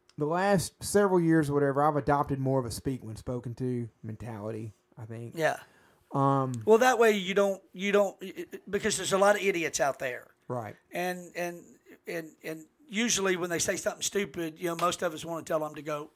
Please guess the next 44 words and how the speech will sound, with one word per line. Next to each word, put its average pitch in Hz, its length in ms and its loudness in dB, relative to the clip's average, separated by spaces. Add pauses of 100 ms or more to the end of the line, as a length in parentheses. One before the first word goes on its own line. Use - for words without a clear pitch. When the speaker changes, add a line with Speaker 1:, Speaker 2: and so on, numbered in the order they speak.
(220)
Speaker 2:
themselves. 156 580 -2
And 123 100 -6
so 190 100 -2
Speaker 1:
Right. 185 80 -2
Speaker 2:
you're 208 100 0
trying 226 220 6
to 208 40 0
adapt 190 300 2
that. 160 120 -2
I'm 156 120 -4
gonna, 160 100 -6
I - 60 -10
can 131 100 2
Speaker 1:
Right. 123 180 2
Speaker 2:
talk 175 180 -2
to - 40 -8
stupid 180 320 -8
people. 147 240 -8 (460)
Speaker 1:
Exactly. 147 520 0
Speaker 2:
I 190 100 4
don't 220 120 8
blame 254 260 6
you. 208 120 -10 (240)
Speaker 1:
And 160 240 0
so, 165 320 4
uh, - 80 -2
'cause 160 180 0
I 185 80 6
remember 185 580 4
a 175 80 -4
couple 170 260 -4
of 170 60 -4
weeks 165 260 -2
ago 151 360 2
after, 139 440 -6 (200)
after 135 180 -10
we 156 140 -4
had 175 140 -4
played, 127 380 -4 (520)
after 123 240 -10
your, 139 360 -4
your 139 100 -14
closing 147 460 0
night, 120 400 -8